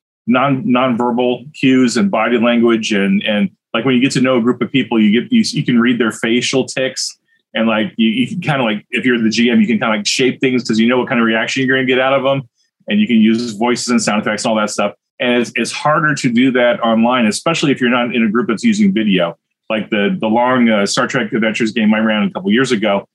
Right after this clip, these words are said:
we were, uh, we were playing online on, uh, Roll twenty, and we were using the Discord video, or not video, but audio channel.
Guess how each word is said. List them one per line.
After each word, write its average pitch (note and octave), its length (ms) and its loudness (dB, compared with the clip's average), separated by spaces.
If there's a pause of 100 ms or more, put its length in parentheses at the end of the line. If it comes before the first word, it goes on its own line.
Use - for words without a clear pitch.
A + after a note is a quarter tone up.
(280)
we B2+ 120 4
were, A#2+ 300 2
uh, G#2+ 140 2
we A2+ 140 2
were A#2 100 0
playing A2+ 280 -2
online G#2+ 360 0
on, G2+ 200 0
uh, G#2 80 0
Roll A#2 220 -2
twenty, A#2+ 320 0
and G#2+ 80 2
we A2 80 4
were A2 80 4
using A2 320 2
the G2 100 0
Discord G2+ 480 -2
video, C3 320 0
or A2 180 0
not G#2 200 0
video, F#2+ 240 0
but G2 160 -2
audio B2 360 0
channel. F#2 440 -4